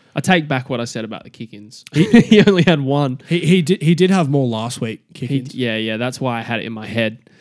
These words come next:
Speaker 1: Um, he could, he could be an option though. Like, it, he's one of those guys that Freo should be trying to get the ball in his hands, and it feels like I did watch,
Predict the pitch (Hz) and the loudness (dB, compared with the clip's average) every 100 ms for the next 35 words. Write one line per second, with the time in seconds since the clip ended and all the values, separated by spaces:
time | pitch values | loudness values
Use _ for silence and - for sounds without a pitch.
0 | _ _ _ _ 123 123 117 117 _ _ | _ _ _ _ -4 -4 -4 -8 _ _
1 | _ _ _ _ _ _ - 170 - 277 | _ _ _ _ _ _ -8 -4 0 -2
2 | 277 _ 160 165 254 247 208 165 170 143 | -2 _ -8 -4 -4 -2 -2 -2 -4 -8
3 | 117 107 135 147 - _ 160 _ _ - | -8 -6 -4 -4 -6 _ -18 _ _ -20
4 | - _ _ _ _ _ _ _ _ - | -20 _ _ _ _ _ _ _ _ -2
5 | 208 226 254 233 196 156 151 151 135 - | 2 4 4 4 4 4 2 2 2 -4
6 | - 151 135 - 147 135 127 123 117 120 | 0 2 2 0 -4 -2 -4 -2 -2 -6
7 | 113 113 117 117 113 - 117 110 117 98 | -8 -6 -4 -4 -6 -6 -6 -6 -10 -4
8 | - 175 170 165 151 - _ _ _ 151 | 2 2 4 0 -2 -18 _ _ _ -2
9 | 151 226 185 143 165 - | 2 0 2 2 0 -2